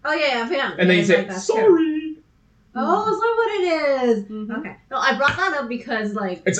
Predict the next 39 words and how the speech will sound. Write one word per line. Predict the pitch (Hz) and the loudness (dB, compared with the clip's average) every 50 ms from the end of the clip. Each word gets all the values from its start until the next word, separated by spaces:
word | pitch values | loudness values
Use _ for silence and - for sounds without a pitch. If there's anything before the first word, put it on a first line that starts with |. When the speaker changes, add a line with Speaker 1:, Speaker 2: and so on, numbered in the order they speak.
| - | 2
Speaker 2:
it's | 208 - | 4 4
not | 220 254 269 | 6 6 6
like | 285 - - | 4 2 4
Trouble. | - 220 214 165 131 117 101 104 - - _ _ _ - | 4 6 6 6 4 2 0 -2 -8 -14 _ _ _ 0
It's | 185 180 | 4 6
not | 208 240 233 226 | 6 6 8 8
like | 220 196 180 - - - | 6 6 4 2 -4 -6
Trouble, | - - 208 202 - 233 226 202 | 4 6 6 10 10 10 10 10
and | 269 233 | 8 8
you're | 190 | 6
like, | 170 - - | 6 4 4
"Oh, | - - - 240 208 | 4 4 6 6 6
you're | 214 262 247 | 6 6 6
in | - - | 4 4
trouble." | - 262 254 - - 131 | 4 2 2 2 2 0
No. | 117 110 98 90 - - | 0 0 -2 -6 -10 -8
Speaker 1:
No, | 277 311 370 392 | -2 0 2 2
no, | 403 415 427 415 | 2 2 2 4
no, | 392 349 320 302 | 4 4 4 4
no, | 294 | 4
I've | - 269 277 262 | 4 4 2 2
never | 302 320 349 - | 0 2 2 2
played | - 539 466 370 | 4 4 2 2
Sorry. | - - - 262 220 226 233 214 160 151 156 147 - _ _ _ - | 2 -2 -4 -2 -2 0 -2 -2 -4 -6 -10 -12 -14 _ _ _ -6
Speaker 2:
Okay, | - - 226 202 - - | 0 0 0 0 0 0
Speaker 1:
So | - 262 269 233 | 0 0 2 2
Speaker 2:
actually, | 233 254 - - - - | 2 2 0 0 -2 -2
actually, | 202 - 233 185 | -4 -4 -4 -2
now | 175 180 | -2 -2
I | 180 | -2
think | 165 151 | -2 -4
Speaker 3:
They're | 156 147 | -2 -2
Speaker 2:
about | 160 - | -2 0
it. | - | 0
Speaker 3:
played | 427 480 480 453 | -2 -2 -2 -4
the | - | -4
same | - - 262 254 262 | -4 -4 -4 -2 -2
way, | 226 233 226 220 | -4 -4 -6 -6
no? | 180 190 202 277 - | -6 -6 -8 -8 -10